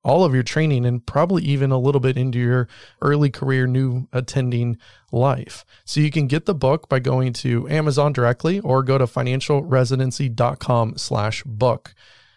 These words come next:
But Daniel, you had three really good questions, and I wanna make sure that I answer them as we go through this. So right now, your first question is really around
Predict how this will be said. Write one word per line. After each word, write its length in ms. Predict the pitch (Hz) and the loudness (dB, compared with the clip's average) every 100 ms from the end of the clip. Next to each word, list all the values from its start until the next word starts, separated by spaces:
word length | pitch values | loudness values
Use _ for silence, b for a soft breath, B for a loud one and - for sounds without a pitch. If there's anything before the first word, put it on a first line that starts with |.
| b | b
But 140 | 135 | -2
Daniel, 500 | 123 151 156 151 151 _ | 2 2 4 2 0 _
you 200 | - 135 | -2 2
had 260 | 135 131 120 | 4 2 -2
three 260 | - 165 165 | -6 -4 0
really 260 | 151 147 | 2 2
good 180 | 135 127 | 2 0
questions, 580 | - 123 - 123 117 - - | 2 0 0 -2 -4 -6 -2
and 100 | 123 | 0
I 40 | |
wanna 220 | 127 139 | 2 2
make 200 | 127 123 | 0 -2
sure 260 | - 123 117 | -2 0 0
that 360 | 107 117 117 - | 2 2 2 -2
I 360 | 127 120 117 - | 0 2 2 0
answer 240 | 185 185 170 | -2 -2 0
them 260 | 156 156 147 _ _ - | 0 0 -4 _ _ 0
as 220 | 135 127 | 0 2
we 40 | |
go 160 | 127 127 | 0 0
through 260 | - 120 | 0 0
this. 180 | 113 117 | 0 -2
So 240 | - 139 127 _ _ _ _ _ - | 2 2 2 _ _ _ _ _ -4
right 180 | 147 160 | 0 2
now, 140 | 143 | 0
your 200 | 156 135 | 2 0
first 300 | 123 208 233 | 0 0 -2
question 340 | - 170 147 160 | 0 0 0 -2
is 120 | 131 | 0
really 240 | 139 147 | 2 2
around 480 | 135 123 120 120 117 | 2 2 2 0 -2